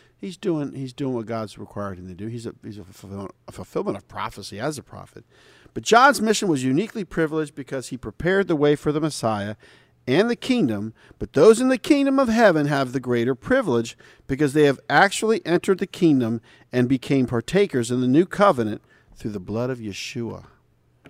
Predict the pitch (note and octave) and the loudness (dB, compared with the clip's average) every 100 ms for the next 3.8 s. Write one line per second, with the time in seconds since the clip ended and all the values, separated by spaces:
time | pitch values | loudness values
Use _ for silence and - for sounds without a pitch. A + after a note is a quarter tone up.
0 | _ - G2+ - G2+ G#2 G2+ F#2 G2 G#2 | _ -14 -14 -12 -12 -10 -12 -14 -12 -12
1 | F#2 F#2+ G#2+ F2 F#2+ G#2 - _ _ - | -12 -12 -12 -12 -12 -12 -14 _ _ -20
2 | - _ - C3 A#2 A2+ _ - D#3 G#3+ | -20 _ -4 -2 -2 -4 _ -4 -4 -4
3 | G#3 - F#3 F3 D3 C#3+ C#3 C3+ | -8 0 2 2 0 -2 -2 -2